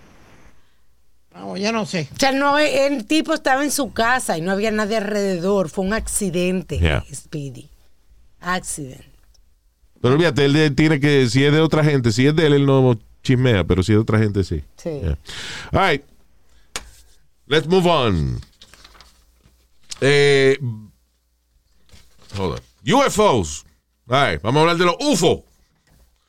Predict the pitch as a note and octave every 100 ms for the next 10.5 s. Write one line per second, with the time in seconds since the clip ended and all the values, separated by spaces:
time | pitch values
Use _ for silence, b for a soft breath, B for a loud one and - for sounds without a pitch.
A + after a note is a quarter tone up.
0 | _ _ _ _ _ _ G3+ G3+ A3 B3
1 | B3+ A3+ A#3 B3+ C4 G#3+ A3 A#3 C4 D#4+
2 | C3 E3+ E3+ G3 F3+ D3+ F3+ G3 F#3 D3
3 | C#3+ C3 A#2+ A2+ G#2+ F#2+ F2 D#2 C#2+ B1
4 | A1+ _ _ _ _ _ _ _ _ _
5 | - - _ - _ _ _ _ _ _
6 | _ _ A2 B2+ D3+ D#3 D3+ D#3+ D3+ D3
7 | C#3+ C#3 C#3 C#3 C3 C3 G2+ - A2+ A2
8 | A2 A#2+ B2 A2+ A#2+ A#2 A#2 A#2 A#2 A2
9 | - _ _ C#3+ D#3+ C#3 C#3+ G3 G#3+ E3
10 | F3+ B2 D#2 -